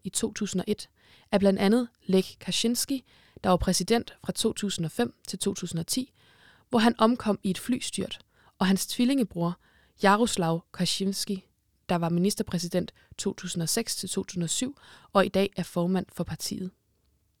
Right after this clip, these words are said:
P I S forholdt sig fra begyndelsen uldent til spørgsmålet om E U-medlemskab, og profilerede sig på slogans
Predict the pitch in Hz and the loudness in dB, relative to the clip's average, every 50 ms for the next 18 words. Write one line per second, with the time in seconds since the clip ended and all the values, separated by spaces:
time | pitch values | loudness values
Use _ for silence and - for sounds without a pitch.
0 | _ _ _ _ _ _ _ _ _ _ _ _ _ _ _ _ _ _ _ _ | _ _ _ _ _ _ _ _ _ _ _ _ _ _ _ _ _ _ _ _
1 | _ _ - - - - - - _ - 285 302 285 254 247 247 - - 254 208 | _ _ -20 -20 -20 -20 -20 -16 _ 2 4 4 6 6 6 4 4 2 2 2
2 | 220 240 254 - - 233 - - 208 190 202 - - 247 - - 220 - 208 - | 2 2 2 2 -2 -4 -2 -4 -4 -4 -2 -2 0 -2 0 0 -2 -2 -2 -2
3 | - - 233 233 247 269 277 269 - - - _ - - 190 - - 196 196 - | 0 2 4 4 4 4 2 0 -4 -8 -8 _ -4 -2 -2 2 4 4 4 4
4 | - 226 202 185 175 - - - 190 196 - - 247 - 220 202 185 180 175 170 | 4 4 4 4 2 0 0 -2 -2 -2 0 -2 -2 2 2 4 4 4 4 2
5 | 170 170 - - - 170 - - - _ _ _ _ - - - - - _ - | 2 0 -2 -4 -6 -8 -8 -10 -16 _ _ _ _ -20 -20 -20 -20 -10 _ 2
6 | 202 - - 214 - 208 208 214 240 254 233 208 190 - 185 175 - 190 - - | 2 4 4 4 4 4 2 4 2 4 2 2 2 2 -2 -2 -2 -4 -2 2
7 | 220 220 226 226 247 233 226 - - | 2 2 2 2 0 -2 -2 -2 -4